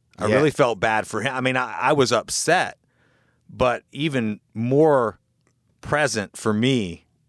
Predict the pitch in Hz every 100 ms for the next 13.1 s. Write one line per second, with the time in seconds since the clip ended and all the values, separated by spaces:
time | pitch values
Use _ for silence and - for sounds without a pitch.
0 | _ _ _ _ 101 110 101 101 101 101
1 | - 117 131 95 85 - - 104 101 98
2 | 95 87 107 107 - 113 123 107 87 -
3 | _ _ _ _ _ 98 101 - 113 101
4 | - - - _ _ 104 110 117 104 85
5 | - 92 107 123 85 87 87 87 80 101
6 | 104 87 104 95 78 78 117 127 - -
7 | - _ - 131 143 151 185 151 123 120
8 | 127 135 - 139 139 175 175 110 92 90
9 | 101 98 98 113 120 101 - 101 85 80
10 | 120 123 - - 90 107 - _ _ _
11 | _ 92 104 92 110 113 98 - 107 -
12 | 123 143 135 104 - 113 - 82 - -
13 | 92